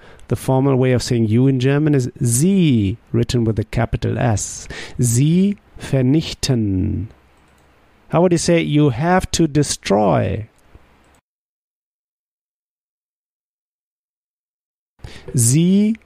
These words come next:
müssen vernichten. So, "you, sir or madam, have to destroy."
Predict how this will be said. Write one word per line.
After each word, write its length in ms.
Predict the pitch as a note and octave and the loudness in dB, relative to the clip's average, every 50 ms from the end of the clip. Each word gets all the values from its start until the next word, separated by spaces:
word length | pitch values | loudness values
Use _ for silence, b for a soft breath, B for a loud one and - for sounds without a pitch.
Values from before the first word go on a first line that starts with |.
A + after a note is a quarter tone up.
| _ _ - | _ _ -4
müssen 720 | B2+ B2+ C3 D3 E3 E3 - - G3 F#3 F#3+ F#3+ F#3+ F#3+ G3 _ _ _ _ - | 0 0 2 2 2 0 0 0 0 0 0 0 -2 -4 -6 _ _ _ _ -18
vernichten. 1200 | - - - C#3+ C3+ C3 D3 E3+ F#3 - - - - - C3+ A#2 G#2 G2 F#2+ F#2 F2+ - A#2+ C3 _ _ _ - - B B B B | -10 -4 -2 0 2 2 2 2 0 -2 -6 -8 -4 -2 -2 -2 -2 -4 -4 -4 -6 -6 -10 -12 _ _ _ -14 -12 B B B B
So, 260 | - - C3+ G#2+ - - - | -4 -2 -2 -2 -2 -6 -8
"you, 280 | - A#2+ A#2+ C#3+ D#3+ E3 | -6 -2 0 2 2 2
sir 480 | D#3 - - - A#2 G#2+ G#2 G2 F#2+ F2+ | 0 -2 -2 -2 0 0 0 0 0 -2
or 80 | - G#2+ | -2 -2
madam, 600 | G#2+ G#2+ A2 G#2+ G2+ G2 G2+ F#2+ F#2+ F#2 F2+ F#2 - | -2 0 0 -2 0 0 0 0 0 0 -2 -2 -4
have 260 | - A#2 A#2 A2+ - | -4 -2 -2 -2 -2
to 100 | - - | -4 -6
destroy." 640 | G#2+ G2 G2+ - - - - C3 B2 A#2 A2+ G2 G2 | -4 -2 -4 -4 -4 -4 0 0 2 2 2 0 -2